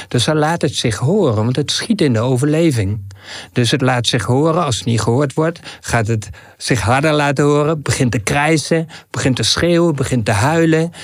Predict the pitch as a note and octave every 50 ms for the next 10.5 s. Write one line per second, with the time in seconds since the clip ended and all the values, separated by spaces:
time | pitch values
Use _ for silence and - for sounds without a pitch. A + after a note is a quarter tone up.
0 | - - - - - A2 A2 A2+ A2 A2+ D3 D3 - D3 C3+ C3 C3 G2+ F#2 C3
1 | E3 G3+ G3+ - G3 - - D3 B2 G#2 - - D3+ F3 F#3+ F3 - - - A3
2 | G#3 - - D#3+ C#3 C#3 - - - - - - D4 C#4+ C#4+ - - D#3+ C3+ A#2+
3 | B2+ - A#2+ C3 D#3 G3 G3+ D#3 B2+ B2 A#2 E3 - - - - - - - -
4 | - - C#3+ C#3+ D#3 D#3+ D3 C3+ A#2+ A#2+ A#2 D#3 A3 - - - - D3 - -
5 | D#3+ D#3+ D3 B2+ C#3 C3+ B2 A#2+ C3 C#3+ D#3 E3 C#3+ - A2+ G2+ - - - G#2
6 | G2+ G2 G2 F#2+ - - - _ _ _ _ _ _ _ _ - - - - -
7 | - - - - - C3+ C3 - C#3+ - - F3 F3 - - D#3+ A#2+ A#2 G#3+ A#3+
8 | G3+ C#3 - - - - G#3+ G3+ F#3 G3+ G#3 F#3+ E3 C#3+ B2 - - C#3+ C3 B2+
9 | D3 C3+ - C#3+ C3+ C3 C3+ - C#3+ C3+ C3 B2+ B2 B2 C3+ E3 G#3 A#3 G#3+ -
10 | - - A#2 A2 C#3+ G3 G3+ - -